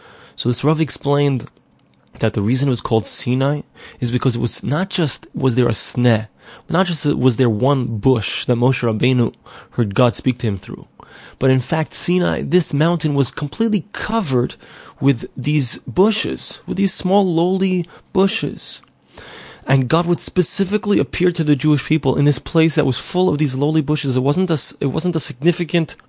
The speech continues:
mountain with beautiful trees and beautiful flowers, and it wasn't a tall mountain. It was a place, it was a small mountain with small bushes on it. Its whole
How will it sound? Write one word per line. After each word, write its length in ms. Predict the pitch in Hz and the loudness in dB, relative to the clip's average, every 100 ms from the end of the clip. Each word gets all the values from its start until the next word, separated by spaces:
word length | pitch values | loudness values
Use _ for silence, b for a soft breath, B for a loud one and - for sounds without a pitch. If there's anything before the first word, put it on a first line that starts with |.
| - | -4
mountain 640 | 147 170 170 170 147 147 B B B | -2 -2 0 0 0 -2 B B B
with 200 | 151 123 | 2 2
beautiful 320 | 185 156 165 | 0 0 0
trees 560 | - - 170 180 175 147 | 0 0 0 0 0 -2
and 100 | 151 | -2
beautiful 260 | 170 165 | -2 -2
flowers, 800 | 156 - 135 143 165 170 160 139 | -4 -4 -4 -2 0 2 2 2
and 60 | 147 | 0
it 40 | |
wasn't 200 | 151 165 | 0 0
a 120 | 139 - | -2 -4
tall 200 | 180 180 | 0 2
mountain. 440 | 165 160 160 165 147 B B - | 2 2 2 0 0 B B -2
It 60 | |
was 160 | 143 135 | 0 2
a 80 | 127 | 0
place, 640 | - 151 160 160 - - B B | 2 4 4 2 -2 -6 B B
it 60 | |
was 120 | 123 | -4
a 60 | 113 | -2
small 400 | - - 143 165 | -4 0 4 4
mountain 560 | 160 156 143 147 143 - B B | 4 2 2 0 -2 -10 B B
with 140 | 127 117 | 0 0
small 380 | - 113 123 | 0 0 0
bushes 420 | 156 160 147 151 139 | 2 0 0 0 2
on 160 | 135 | 2
it. 180 | 131 127 B B | 0 -4 B B
Its 200 | 139 - | -2 -2
whole 300 | - 170 - | -4 -2 -2